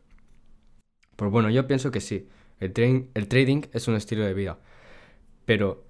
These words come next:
dependiendo de cómo sea tu estilo de vida, claramente te adaptarás al trading o no. Así que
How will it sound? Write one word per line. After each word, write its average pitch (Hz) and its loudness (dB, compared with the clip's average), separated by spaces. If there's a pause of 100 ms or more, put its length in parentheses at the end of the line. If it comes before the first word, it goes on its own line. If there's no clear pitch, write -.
(140)
dependiendo 107 2 (220)
de 101 -4
cómo 120 2
sea 120 -2
tu - -6
estilo 110 -4
de 110 -2
vida, 123 0 (400)
claramente 110 0
te 110 -2
adaptarás 104 -2 (500)
al 98 -2
trading 117 -4 (600)
o 98 0
no. 95 -6 (1000)
Así - -10
que 98 -4